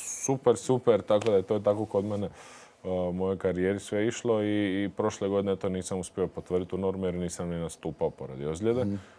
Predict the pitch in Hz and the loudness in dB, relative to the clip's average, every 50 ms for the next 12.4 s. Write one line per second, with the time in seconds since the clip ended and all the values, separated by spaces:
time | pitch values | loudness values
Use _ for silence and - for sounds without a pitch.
0 | - _ _ - 104 107 101 - - 113 107 107 107 101 - - 113 107 92 - | -20 _ _ -4 -2 -2 -2 2 2 0 0 0 -4 -4 -4 -2 -2 -2 -2 -2
1 | - 98 95 98 98 98 90 90 - 85 87 95 87 85 90 90 90 - - - | -2 0 0 0 0 -2 -4 -6 -8 -4 -4 -2 0 0 0 0 0 -4 -8 -4
2 | - 87 82 78 80 76 - - - 85 85 82 82 87 92 92 - 110 107 - | -2 -2 -2 -2 -4 -8 -10 -6 -6 -4 -4 -2 -4 -4 -4 -4 -4 -4 -4 -4
3 | - - - _ _ _ _ - 85 85 82 82 85 85 82 82 82 82 85 85 | -8 -20 -20 _ _ _ _ -14 -10 -8 -8 -6 -6 -6 -6 -6 -6 -6 -6 -6
4 | 85 82 85 85 82 82 82 82 - 85 85 85 82 82 82 85 80 69 - - | -6 -6 -6 -6 -8 -8 -10 -10 -12 -8 -4 -4 -2 -2 -2 -4 -6 -8 -12 -14
5 | 76 85 87 87 87 85 82 82 80 80 78 85 87 80 78 - 78 73 - - | -12 -8 -6 -4 -4 -4 -4 -4 -4 -4 -4 -2 -4 -4 -4 -8 -14 -14 -12 -10
6 | 76 73 73 73 73 73 73 71 - 71 71 71 67 - - - - - - - | -8 -8 -6 -6 -6 -6 -8 -8 -8 -8 -8 -8 -10 -12 -20 -20 -20 -20 -20 -20
7 | _ _ _ - 76 78 78 71 71 73 71 - - 76 - - - - 69 - | _ _ _ -12 -8 -8 -8 -6 -6 -8 -8 -8 -8 -10 -10 -12 -14 -14 -14 -16
8 | - _ _ - - - - - - - _ _ _ _ _ _ _ _ - - | -18 _ _ -20 -20 -20 -20 -20 -20 -20 _ _ _ _ _ _ _ _ -12 -12
9 | 110 - - 98 95 92 101 98 101 104 - - - 104 101 104 101 95 98 98 | -12 -10 -8 -8 -6 -4 0 0 -2 -2 -2 -4 -2 0 2 2 2 4 4 2
10 | 98 92 - 95 85 - 95 92 90 82 85 82 76 73 73 69 71 69 76 80 | 2 2 0 -2 0 0 0 0 2 0 0 0 -2 -2 -4 -6 -4 -4 -4 -4
11 | 80 80 - 80 71 73 76 76 76 73 - 80 76 - - 78 - - 76 78 | -4 -6 -6 -8 -4 -2 -2 -2 -2 -2 -4 -8 -8 -8 -10 -14 -10 -8 -6 -2
12 | 82 98 110 113 - - 113 | 0 0 0 0 -2 -6 -8